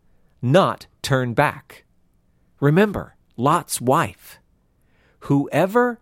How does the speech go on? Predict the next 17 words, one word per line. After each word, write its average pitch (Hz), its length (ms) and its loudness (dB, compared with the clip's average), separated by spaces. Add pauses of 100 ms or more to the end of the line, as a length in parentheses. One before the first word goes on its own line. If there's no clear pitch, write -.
seeks - 500 -4
to - 140 -6
preserve 151 600 0
his 143 300 -2
life 107 560 -4 (440)
will 160 240 0
lose 214 280 0
it, - 240 -6 (840)
but 110 140 -2
whoever 127 460 4
loses 123 680 0
his 113 260 -4
life 95 380 -6 (760)
will 101 480 0 (520)
keep - 220 -6
it." - 240 -18 (2250)
So, 180 320 2